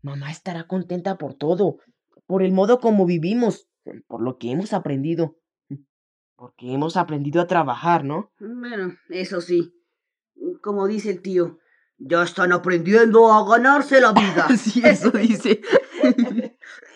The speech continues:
Speaker 1: Bueno, bueno, vamos a escribir. La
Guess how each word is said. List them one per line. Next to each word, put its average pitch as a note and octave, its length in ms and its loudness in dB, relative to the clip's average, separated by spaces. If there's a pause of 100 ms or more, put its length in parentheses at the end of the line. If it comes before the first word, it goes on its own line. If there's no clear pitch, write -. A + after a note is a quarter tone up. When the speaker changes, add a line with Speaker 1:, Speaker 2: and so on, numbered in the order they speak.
(240)
Speaker 1:
Bueno, C4 220 4
bueno, G#3+ 240 2 (460)
vamos C#3+ 300 -4
a F#3 40 -6
escribir. C#3+ 460 -8 (280)
La - 80 -20